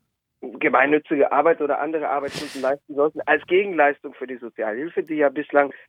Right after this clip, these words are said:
zwar, äh, also, äh, unter Einkommensbedingungen gestellt wurde, also dass, dass, dass kein Einkommen da sein,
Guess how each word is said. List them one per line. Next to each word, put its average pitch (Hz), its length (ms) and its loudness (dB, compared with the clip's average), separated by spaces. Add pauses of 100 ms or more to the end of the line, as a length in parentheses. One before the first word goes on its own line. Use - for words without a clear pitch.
(100)
zwar, 135 360 6 (320)
äh, 135 180 2
also, 117 320 -4
äh, 113 180 -4
unter 135 440 0 (300)
Einkommensbedingungen 170 1500 0
gestellt 156 480 -2
wurde, 156 180 -2
also 127 200 -8
dass, - 60 -18 (340)
dass, 127 120 -8 (200)
dass - 180 -6
kein 123 160 0
Einkommen 147 380 -2
da 151 160 4
sein, 143 240 -4